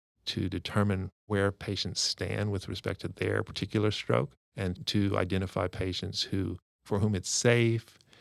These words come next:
and for whom it's still potentially beneficial, that is, who have a lot at risk but who have not already had big infarctions, who we can treat from the endovascular studies,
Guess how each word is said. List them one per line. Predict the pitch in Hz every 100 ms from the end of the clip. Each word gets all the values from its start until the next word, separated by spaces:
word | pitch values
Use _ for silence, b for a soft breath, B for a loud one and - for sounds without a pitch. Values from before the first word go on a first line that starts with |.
| b -
and | 101
for | -
whom | 95 107 98
it's | 95
still | - 107 101
potentially | - - 95 - 90
beneficial, | - - - 87 - - 85
that | - 95
is, | 87
who | -
have | 95
a | 92
lot | 98 101 - _ _ -
at | -
risk | 98 98 117 - - - 131
but | -
who | 98
have | 95 95
not | 92 98 - -
already | 104 95 98
had | - 95
big | 95
infarctions, | 101 98 98 101 - 101 - _
who | 107
we | 98
can | 95 95
treat | - 95 104 - _ -
from | 101 95
the | 95 95 - - -
endovascular | 101 92 95 101 - 98
studies, | 95 - 95 98 92